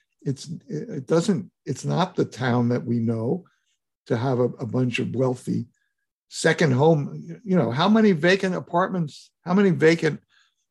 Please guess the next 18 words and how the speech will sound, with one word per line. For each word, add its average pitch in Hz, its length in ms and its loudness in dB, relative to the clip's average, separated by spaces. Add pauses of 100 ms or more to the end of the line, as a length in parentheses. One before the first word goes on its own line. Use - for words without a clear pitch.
(220)
uh, 135 280 -4
dwelling 160 460 4
units 127 340 2
are 127 160 0
there 120 180 0
in 113 120 -4
town 120 360 -4
because 113 320 -6
they're 120 140 -2
second 156 400 -2
homes 147 520 -2 (300)
that 123 120 2
are 123 100 -2
not 151 220 2
on 170 140 2
the 156 80 2
rental 147 340 -2
market? - 460 -10